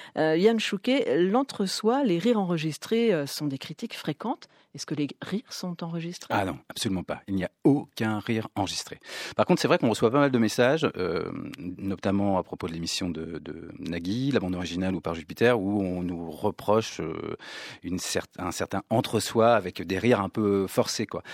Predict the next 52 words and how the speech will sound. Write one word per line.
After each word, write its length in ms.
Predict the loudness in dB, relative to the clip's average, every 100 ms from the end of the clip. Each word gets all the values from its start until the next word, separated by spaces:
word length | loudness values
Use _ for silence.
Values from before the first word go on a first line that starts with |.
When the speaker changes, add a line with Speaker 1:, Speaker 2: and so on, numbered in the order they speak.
| -10 -10 -10 -14 -2
Speaker 2:
Mais 300 | 4 4 2 -6 -16 -16 -14
ce 80 | -8
qu'il 80 | -4
faut 80 | 2
comprendre, 260 | 2 2
c'est 80 | 0
qu'il 140 | 4
règne 160 | 4 4
dans 80 | 2
ces 200 | 2 2
émissions 260 | 2 2
un 80 | 2
esprit 240 | 2 0 0
de 60 |
camaraderie, 720 | 2 4 4 2 4 2 2 -2
que 80 | -4
tous 140 | -2
ces 140 | 0
gens-là 320 | 2 4 4 2
sont, 520 | 0 -2 0 -2 -4 -8 -10 -10 -10
sont, 320 | -8 -6 -6
sont 580 | -8 -8 -8 -8 -10 -10 -10 -2
amis 360 | 4 6 4 -4 -10
et 80 |
qu'ils 180 | -10 -8
s'apprécient. 600 | -2 -2 0 -2 0 -2 -6 -10 -18 -12
Donc, 320 | 0 2 2 0
euh, 500 | -2 -2 -4 -6 -6
quand 160 | -2 -2
quelqu'un 300 | -4 -4 -6
fait 360 | -4 -6 -6 -8 -12 -8
un 120 | -6
bon 140 | -4
mot, 340 | -2 2 2 0
une 140 | -4 -2
bonne 200 | -2 2
vanne, 280 | 2 0 -4
mais 380 | -6 -6 -8 -10 -6
ouais, 380 | -2 -2 -4 -8 -12 -16 -14
il 120 | -10
se 120 | -4
marre. 260 | -2 -2 -4
Donc, 220 | -8 -6
euh, 140 | -4 -4
évidemment, 600 | -4 -2 0 2 2 2
ça 140 | -2
fait 140 | -6 -6
une 220 | -6 -4
table 240 | -2 -2
assez, 300 | -2 -6 -8 -8
assez 220 | -8 -6
sonore. 360 | -2 0 0